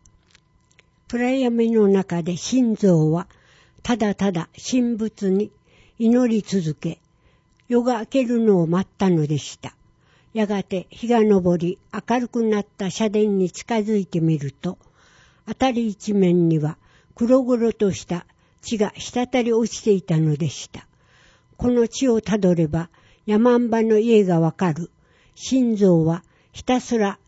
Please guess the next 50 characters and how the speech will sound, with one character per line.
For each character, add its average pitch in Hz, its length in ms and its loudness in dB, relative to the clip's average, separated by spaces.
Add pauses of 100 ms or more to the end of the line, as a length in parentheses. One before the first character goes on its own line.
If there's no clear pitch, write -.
血 - 180 -2
の 240 160 4
跡 226 300 2
を 220 240 2
追 233 120 2
い 202 100 2
か 180 180 -2
け 202 100 -2
ま 160 180 2
し - 200 -12
た。 - 180 -14 (600)
す - 160 -6
る 208 180 2
と、 196 300 -2 (280)
こ 254 140 -2
の 226 160 2
血 254 220 -4
の 233 180 6
跡 185 300 -2
は、 185 180 0 (380)
与 233 180 6
野 240 160 6
の 214 160 4
里、 170 480 -4 (460)
小 262 180 4
池 240 340 -2
与 220 160 4
八 233 460 -2
郎 233 260 4
の 233 240 0 (300)
門 247 340 2
前 233 140 2
ま 220 280 -2
で 214 200 -6
続 247 380 0
い 202 80 -2
て 190 140 -4
い 175 100 -2
た 170 180 0
の 147 180 0
で 147 120 -8
す。 - 240 -20 (640)
や 185 140 2
や、 175 240 -2 (400)
こ 202 140 2
れ 190 120 6
は 170 160 4
な 185 240 2
ん 220 100 0
と、 - 300 -6